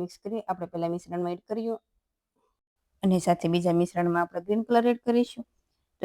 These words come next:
એક પિંચ જેટલો ફૂડ કલર લઈ તેમાં બે ટીપા જેટલું પાણી એડ કરી સારી રીતે મિક્સ કરી તે હવે આપણે મિશ્રણમાં એડ કરી સારી રીતે મિક્સ કરીશું.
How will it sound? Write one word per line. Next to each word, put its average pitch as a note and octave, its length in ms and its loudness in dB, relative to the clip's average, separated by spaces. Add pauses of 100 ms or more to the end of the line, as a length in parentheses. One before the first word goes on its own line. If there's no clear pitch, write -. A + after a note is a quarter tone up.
એક F3 120 -4
પિંચ F3 200 0
જેટલો E3+ 240 -4
ફૂડ F3 220 -2
કલર F3 240 2
લઈ F3+ 220 2
તેમાં F3 220 0
બે F3+ 80 2
ટીપા F3 320 -6
જેટલું E3 240 -16
પાણી F3 280 0
એડ - 120 -14
કરી A3+ 260 -2
સારી F3 180 0
રીતે F3+ 240 -2
મિક્સ F#3 180 -6
કરી A3+ 260 2 (1400)
તે A3+ 100 4
હવે A3+ 140 6
આપણે A#3 240 4
મિશ્રણમાં A#3 400 4
એડ A#3 100 -4
કરી A#3+ 220 -2
સારી F3+ 240 0
રીતે F3+ 240 0
મિક્સ F#3 220 -4
કરીશું. A#3 380 2